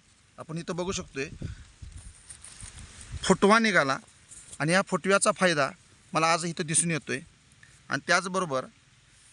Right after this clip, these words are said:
बॉफ ही टेक्नॉलॉजीवरून स-, स्प्रे देण्यासाठी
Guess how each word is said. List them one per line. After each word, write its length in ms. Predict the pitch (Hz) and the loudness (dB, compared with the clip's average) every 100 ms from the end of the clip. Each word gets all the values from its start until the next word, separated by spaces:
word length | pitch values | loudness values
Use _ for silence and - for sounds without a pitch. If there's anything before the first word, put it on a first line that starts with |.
| _ _ - _ - - | _ _ -20 _ -20 -14
बॉफ 360 | 123 156 202 202 | 2 4 6 4
ही 60 | |
टेक्नॉलॉजीवरून 800 | 220 196 - 185 180 185 175 185 | 2 2 2 -2 0 0 0 0
स-, 160 | 190 - - _ - | 0 -2 -6 _ -12
स्प्रे 380 | - - 202 214 | -10 0 2 4
देण्यासाठी 540 | 196 170 175 - | 4 2 0 -6